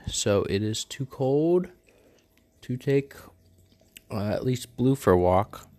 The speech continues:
Maverick is a husky mix,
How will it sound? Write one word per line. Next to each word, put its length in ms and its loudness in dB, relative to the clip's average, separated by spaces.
Maverick 440 -4
is 260 -2
a 200 0
husky 540 -4
mix, 880 -6